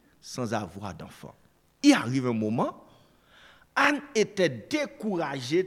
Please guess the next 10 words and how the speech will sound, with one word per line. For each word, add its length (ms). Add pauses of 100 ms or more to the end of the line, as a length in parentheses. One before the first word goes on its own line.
(160)
tellement 440
découragée, 760 (500)
s'efforçait 1120 (300)
à 140 (100)
Elkana 760 (460)
de 520
la 180
donner 520
des 240
enfants. 360